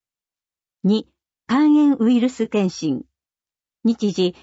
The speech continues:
七月一日木曜日から令和四年二月二十八日月曜日。場所は指定医療機関。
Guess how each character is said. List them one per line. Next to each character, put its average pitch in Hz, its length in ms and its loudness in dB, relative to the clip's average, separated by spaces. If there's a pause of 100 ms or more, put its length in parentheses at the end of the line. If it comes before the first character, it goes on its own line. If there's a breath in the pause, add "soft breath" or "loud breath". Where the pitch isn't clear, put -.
(120)
七 - 260 -2
月 302 300 0
一 294 260 0
日 285 300 -2
木 262 260 0
曜 269 220 2
日 208 160 -4
か 185 160 -4
ら 175 160 -4 (180 soft breath)
令 240 280 0
和 185 120 0
四 175 220 -2
年 185 320 -2
二 196 160 2
月 277 260 -2
二 247 160 4
十 254 260 0
八 196 300 -4
日 190 300 -2
月 196 260 -4
曜 180 240 0
日。 139 220 -10 (560)
場 - 140 -4
所 302 180 -4
は 294 100 0
指 302 120 -6 (100)
定 277 280 0
医 208 60 0
療 202 240 -2
機 - 140 -20
関。 165 280 -4